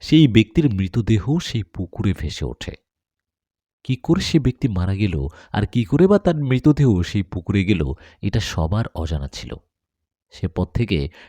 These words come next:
গ্রামের সকল লোক এসে পুকুর থেকে ভুতুড়ে পুকুর বলে আবিষ্কার করে। কিন্তু আমি কখনোই ভূতকে বিশ্বাস করিনি। আর এখন তো আমার মরার কিছুদিনই বাকি আছে, তাই সিদ্ধান্ত নিলাম গোসল করার জন্য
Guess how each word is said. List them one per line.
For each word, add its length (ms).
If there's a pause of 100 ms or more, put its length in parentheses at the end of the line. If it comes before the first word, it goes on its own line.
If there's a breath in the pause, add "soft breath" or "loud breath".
গ্রামের 300
সকল 320
লোক 200
এসে 340 (300 soft breath)
পুকুর 420
থেকে 340
ভুতুড়ে 440
পুকুর 340
বলে 320 (420)
আবিষ্কার 460
করে। 280 (560)
কিন্তু 200
আমি 180
কখনোই 340
ভূতকে 340
বিশ্বাস 300
করিনি। 460 (280 soft breath)
আর 180
এখন 300
তো 100
আমার 180
মরার 260
কিছুদিনই 460
বাকি 360
আছে, 280 (280 loud breath)
তাই 100
সিদ্ধান্ত 460
নিলাম 360
গোসল 260
করার 260
জন্য 360